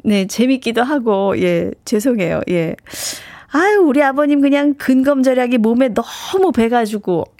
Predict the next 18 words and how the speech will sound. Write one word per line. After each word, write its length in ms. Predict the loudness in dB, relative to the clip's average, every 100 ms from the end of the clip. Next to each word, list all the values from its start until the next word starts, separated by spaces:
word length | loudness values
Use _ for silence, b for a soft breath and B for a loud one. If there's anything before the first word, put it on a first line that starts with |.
| B B B
어? 260 | -2 -2 -4 _ _
제주도까지 720 | 0 0 2 0 0 -2 -2
가서도 440 | -2 -2 0 -2 -2
그냥 360 | 0 0 -2 -6 b b b b -4
돈 200 | 0 0
아끼느라고 560 | 0 0 0 0 -2
전복죽만 640 | -2 -2 -2 -2 -4 -2 -4
드시고, 380 | -8 -10 -14 -14
아이고. 280 | -10 -10 -10 -18 -20 _ _ _ _ B B B B B B B B B
아, 360 | B B B B
애들이 400 | -2 0 2 0
준 200 | 0 0
돈이니까 480 | 0 -2 -2 -4 -2
아마 140 | -2 -4
더 160 | -4 -2
아까우셨을 640 | -2 0 -2 -2 -4 -6
것 100 | -8
같아요. 680 | -8 -8 -4 -2 0 -2 -4